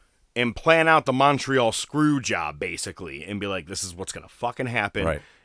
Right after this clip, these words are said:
Speaker 1: And it's all gonna leak out, and I'll be gone for a month, bu-, or a couple months, yada, yada, yada. I don't
Speaker 2: I don't
Speaker 1: see
Speaker 2: see
Speaker 1: that
Speaker 2: it either.
Speaker 1: happening. I
Speaker 2: I don't
Speaker 1: think
Speaker 2: see it
Speaker 1: Punk
Speaker 2: either.
Speaker 1: is a great mastermind, but,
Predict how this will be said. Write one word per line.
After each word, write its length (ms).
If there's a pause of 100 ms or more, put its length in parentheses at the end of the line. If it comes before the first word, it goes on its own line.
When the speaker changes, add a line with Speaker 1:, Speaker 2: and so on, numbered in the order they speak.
(120)
Speaker 1:
And 220 (200)
it's 200
all 140
gonna 160
leak 280
out, 280
and 100
I'll 140
be 120
gone 360
for 200
a 40
month, 460
bu-, 80
or 260
a 60
couple 200
months, 400
yada, 200
yada, 180
yada. 340 (920)
I 120
don't 280
Speaker 2:
I 100
don't 140
Speaker 1:
see 80
Speaker 2:
see 80
Speaker 1:
that 120
Speaker 2:
it 40
either. 80
Speaker 1:
happening. 280
I 40
Speaker 2:
I 40
don't 100
Speaker 1:
think 120
Speaker 2:
see 80
it 80
Speaker 1:
Punk 240
Speaker 2:
either. 40
Speaker 1:
is 80
a 40
great 280
mastermind, 680
but, 100